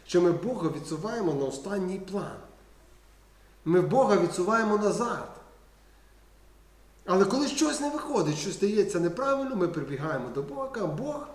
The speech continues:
чого ти так допустив? Чого ти так зробив? Чого це так? Чого то так? Чому так стається? Чому так виходить?» І Бог каже: «На яку надію ти надієшся?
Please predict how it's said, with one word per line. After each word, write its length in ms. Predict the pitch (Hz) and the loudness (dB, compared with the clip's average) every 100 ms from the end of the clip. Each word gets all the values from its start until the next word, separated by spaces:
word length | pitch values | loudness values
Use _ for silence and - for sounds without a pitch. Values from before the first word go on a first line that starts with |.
| - - - | -18 -20 -6
чого 260 | 147 226 | -2 0
ти 120 | 202 | 0
так 240 | 190 202 180 | -2 -2 -2
допустив? 500 | 196 196 - 202 - | -4 -6 -6 -4 -4
Чого 220 | 156 226 | -4 -4
ти 120 | 226 | -4
так 220 | 226 214 | -4 -4
зробив? 320 | 202 202 170 - | -2 0 0 0
Чого 220 | 180 226 | -2 -2
це 220 | - 180 | -2 -4
так? 220 | 135 123 | -4 -6
Чого 220 | 180 185 | -2 -2
то 220 | 226 226 196 | -2 -4 -4
так? 240 | 107 - - - - - - - - - - - - - - - | -6 -14 -18 -20 -20 -20 -20 -20 -20 -20 -20 -20 -20 -20 -20 -6
Чому 360 | - 214 262 262 | 4 6 6 2
так 260 | - 233 - | 0 0 2
стається? 500 | 202 208 214 - 143 | 2 4 2 0 0
Чому 280 | 202 254 | 0 0
так 260 | - 240 - | -2 -2 2
виходить?» 540 | 208 214 233 185 - - - - - - - - - - - - | 2 2 2 0 -2 -12 -16 -20 -20 -20 -20 -20 -20 -20 -16 -10
І 80 | 143 | -2
Бог 260 | 180 156 | -2 0
каже: 280 | 170 143 123 - - - - - - - - - | -2 -4 -6 -10 -14 -20 -20 -20 -20 -20 -20 -12
«На 80 | 143 | -10
яку 240 | 151 226 | -8 -4
надію 420 | 180 143 208 190 | -2 -4 -6 -6
ти 240 | 160 233 220 | -6 -6 -4
надієшся? 640 | 139 - 135 117 101 - | -4 -6 -10 -12 -14 -18